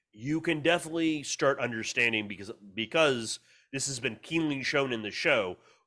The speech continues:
versus the stuff we've listened to, Scott, is, like, true rebellion, true resistance, breaking the back of fascism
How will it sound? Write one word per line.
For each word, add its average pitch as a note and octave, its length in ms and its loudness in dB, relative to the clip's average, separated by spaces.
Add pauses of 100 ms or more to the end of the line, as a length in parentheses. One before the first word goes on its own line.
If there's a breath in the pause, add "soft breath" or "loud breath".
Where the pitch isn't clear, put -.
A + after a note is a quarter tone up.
versus B2+ 340 0
the A#2+ 100 -8
stuff B2+ 300 0
we've B2+ 160 -4
listened C#3 360 0
to, G2 120 -12
Scott, G#2+ 300 -4
is, G#2+ 200 -8
like, G#2 300 -8 (1120)
true F3+ 420 2
rebellion, A#2 580 0
true D#3 280 -2
resistance, A#2 580 -6
breaking D3 540 0
the C3 120 -2
back A2 300 0
of G#2 80 -10
fascism D3 680 -2